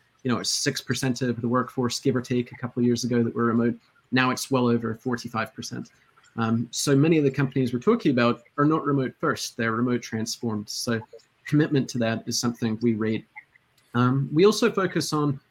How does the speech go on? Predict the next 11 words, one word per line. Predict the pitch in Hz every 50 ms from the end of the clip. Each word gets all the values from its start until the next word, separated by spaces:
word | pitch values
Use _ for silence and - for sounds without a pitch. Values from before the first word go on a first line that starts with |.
| _ _
transparency. | - - 165 160 - - - 147 160 143 143 - - 120 117 113 117
You | 135 143
know, | 147 143 139
we | 147 156
find | 147 - 156 160 165 156
a | 151
lot | 143 151 156
of | 160 147
issues | 131 143 139 - - 139 135 123 123 -
with | 135 120 -
companies | - 139 127 123 - 131 120 123 120 120 - -